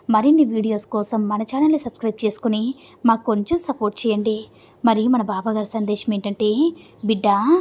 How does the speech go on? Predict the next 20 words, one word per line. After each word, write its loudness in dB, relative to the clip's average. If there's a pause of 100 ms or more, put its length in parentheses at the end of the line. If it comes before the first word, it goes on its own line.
(420)
సమయం 6 (100)
అంటే 0 (240)
ఆలోచించకుండా 2
నిన్ను 2 (100)
తాకమనగానే 0
నా 2 (140)
పాదాలు 0
తాకిన -4 (100)
నీకు -2 (580)
తప్పకుండా 0 (200)
ఈరోజు 0
సాయంకాలం -2
వల్ల -2 (120)
నువ్వు 0 (120)
ఊహించినటువంటి -2 (120)
ఒక -2 (140)
పెద్ద -4 (140)
శుభవార్త, -2 (560)
ఒక 4 (180)
అద్భుతాన్ని 0